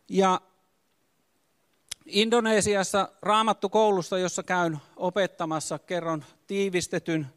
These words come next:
kuvauksen. Siellä y-, eräs, tästä on jo varmasti kaksi vuosikymmentä aikaa, koulun eräs oppilas Stanley nimeltään kuoli uskonsa tähden eräässä kylässä. Ja kun sitten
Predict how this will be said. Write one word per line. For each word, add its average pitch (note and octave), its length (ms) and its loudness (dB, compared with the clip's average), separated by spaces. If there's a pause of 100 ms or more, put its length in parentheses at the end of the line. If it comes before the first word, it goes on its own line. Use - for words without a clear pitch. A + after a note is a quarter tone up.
(720)
kuvauksen. D3+ 840 2 (560)
Siellä A3 420 2
y-, A3 220 0
eräs, G#3 460 0
tästä G3 240 -4
on F#3 200 -4 (160)
jo F3 300 0 (460)
varmasti D#3+ 460 -2
kaksi - 380 -2
vuosikymmentä D#3 640 -2
aikaa, D3+ 540 0 (640)
koulun G#3+ 600 4 (140)
eräs G3 320 0
oppilas G3 480 0
Stanley F3+ 420 -2
nimeltään D3+ 640 -4 (420)
kuoli F#3 500 4 (280)
uskonsa F3 500 -2
tähden D#3 460 -4
eräässä D3 440 -4
kylässä. C3+ 520 -4 (1300)
Ja G3 120 4
kun A3 220 0
sitten B3 480 -2